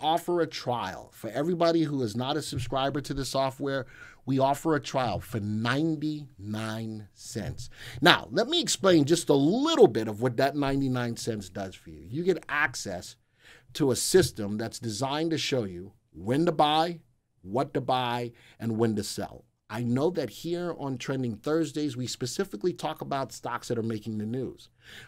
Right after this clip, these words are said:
The VectorVest software is far and beyond more than just stocks making the news.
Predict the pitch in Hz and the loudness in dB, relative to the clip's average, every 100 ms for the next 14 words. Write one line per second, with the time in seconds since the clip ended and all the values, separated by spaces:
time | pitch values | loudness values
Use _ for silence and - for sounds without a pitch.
0 | _ - 110 170 208 240 170 151 - - | _ 0 4 4 4 0 2 2 2 -2
1 | 147 123 127 117 113 - 117 - - 165 | 0 -2 -4 -4 -4 -6 -6 -8 -8 0
2 | 175 196 190 156 151 143 131 117 107 123 | 2 4 2 2 2 0 0 -2 0 4
3 | 143 160 170 151 147 110 90 135 160 117 | 8 8 8 6 2 2 2 8 8 6
4 | - - _ _ _ - - 135 113 - | -2 -10 _ _ _ -12 -4 -2 -2 -4
5 | - 107 104 104 101 104 113 - - - | -6 -6 -6 -6 -4 -4 -4 -8 -10 -20